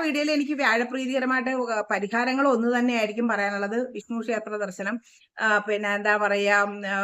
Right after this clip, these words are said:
വി-, പിന്നെ വിഷ്ണു സഹസ്രനാമ ജപം, ആ, പിന്നെ അതുപോലെ തന്നെ, ആ, എന്താ ഭഗവാന് നെയ്വിളക്ക്, തുളസിമാല, പാലഭിഷേകം,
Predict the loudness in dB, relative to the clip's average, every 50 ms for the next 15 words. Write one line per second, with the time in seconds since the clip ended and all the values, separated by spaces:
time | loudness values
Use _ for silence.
0 | -2 -4 -4 -4 -2 -4 -4 -6 -6 -6 -4 -4 -4 -4 -4 -6 -6 -4 -2 -2
1 | -2 0 2 0 0 0 -2 -6 -4 -2 0 0 0 0 0 -2 -2 0 0 -2
2 | -2 -4 -8 -12 _ -18 -18 -16 -18 -12 _ 0 2 2 2 2 0 0 -2 -2
3 | 0 0 0 0 0 0 2 2 2 2 0 -2 -2 -2 -2 -2 0 -2 -2 -4
4 | -6 -4 -4 -2 -2 0 -2 -2 -4 -6 -8 -8 -4 -2 -2 -2 0 0 2 4
5 | 4 4 2 0 -2 -4 -6 -8 _ _ _ _ -2 0 2 2 4 2 2 0
6 | -2 -2 0 0 0 0 -2 -4 -8 _ _ -20 _ _ _ -2 -2 0 0 -2
7 | -2 -4 -2 0 0 2 2 2 4 4 2 2 0 -4 -10 _ _ _ _ 0
8 | 2 4 4 2 2 0 -2 -2 -2 -2 -2 0 0 -2 -2 -2 -6